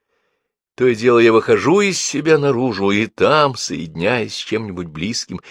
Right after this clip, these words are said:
несу его обратно к себе внутрь, как своё.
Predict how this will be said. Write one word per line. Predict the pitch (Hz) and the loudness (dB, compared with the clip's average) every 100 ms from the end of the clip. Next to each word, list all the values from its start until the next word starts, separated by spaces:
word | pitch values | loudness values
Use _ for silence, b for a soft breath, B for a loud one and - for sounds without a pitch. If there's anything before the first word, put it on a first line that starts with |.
| B - | B -10
несу | 85 - - | -8 -6 -4
его | 208 175 | 0 2
обратно | 104 131 156 107 | 4 2 2 -8
к | - | -8
себе | - 76 95 - _ | -8 -2 -2 -4 _
внутрь, | 82 87 95 - _ _ | -8 -6 -6 -8 _ _
как | - - | -14 -12
своё. | - 67 67 | -8 -8 -8